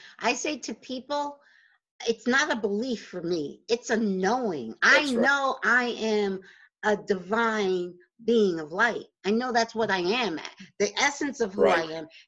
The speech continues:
Speaker 1: and it's eternal. I
Speaker 2: That's
Speaker 1: know
Speaker 2: right.
Speaker 1: that, you know, so it's not a, a, to me, it's not a belief. It's a knowing. And like
Speaker 2: That's
Speaker 1: you say,
Speaker 2: right.
Speaker 1: it's a, it's a knowing from within. Yes. Yes.
Speaker 2: Exactly.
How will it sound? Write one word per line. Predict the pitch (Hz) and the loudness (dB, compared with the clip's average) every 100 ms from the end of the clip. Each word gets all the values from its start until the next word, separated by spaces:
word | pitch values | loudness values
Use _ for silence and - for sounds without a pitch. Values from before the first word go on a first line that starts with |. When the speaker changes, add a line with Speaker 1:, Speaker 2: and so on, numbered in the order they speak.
| - | -6
Speaker 1:
and | 269 | -4
it's | 254 302 | -6 -6
eternal. | 277 226 285 359 294 175 - _ _ _ _ _ - | -6 -2 0 2 0 -2 -12 _ _ _ _ _ -2
I | 226 | 2
Speaker 2:
That's | |
Speaker 1:
know | 233 311 | 4 2
Speaker 2:
right. | 240 | 2
Speaker 1:
that, | 139 - _ _ | -2 -6 _ _
you | - 220 226 | -6 0 2
know, | 214 214 208 - _ | 2 0 -4 -14 _
so | - 240 | 0 4
it's | 226 214 | 4 2
not | 233 247 269 | 2 6 6
a, | 262 226 196 - | 4 2 2 0
a, | 208 208 | -2 -2
to | - | -2
me, | 220 269 | -2 2
it's | 226 214 | -2 0
not | 214 185 | 0 -2
a | |
belief. | 160 165 202 254 160 | -6 -6 -4 -4 -6
It's | - 160 | -12 -12
a | 165 | -10
knowing. | 165 165 196 185 160 226 - | -6 -2 0 0 -4 -10 -10
And | 180 | -2
like | 392 | 0
Speaker 2:
That's | - 196 | 0 -2
Speaker 1:
you | 196 | -2
say, | 208 | -2
Speaker 2:
right. | |
Speaker 1:
it's | 185 - | -2 -6
a, | 190 - | -8 -10
it's | 196 | -10
a | 190 | -6
knowing | 190 208 247 254 226 | -2 -2 -2 -4 -6
from | - 185 | -6 -6
within. | 170 165 - 170 127 104 _ _ _ _ | -6 -10 -10 -8 -8 -12 _ _ _ _
Yes. | 151 156 123 - - - _ _ - - | -8 -8 -8 -14 -20 -20 _ _ -20 -10
Yes. | - 95 | -6 0
Speaker 2:
Exactly. | 95 95 80 76 | 0 0 -6 -16